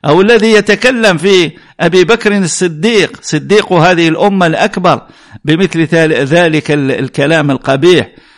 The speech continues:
ثم يزعم أنه تاب منه، وكما قيل: "عذر أقبح من ذنب"،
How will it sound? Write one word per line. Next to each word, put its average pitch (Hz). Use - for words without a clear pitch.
ثم 202
يزعم 226
أنه 214
تاب 214
منه، 196
وكما 165
قيل: 190
"عذر 160
أقبح 160
من 156
ذنب"، 208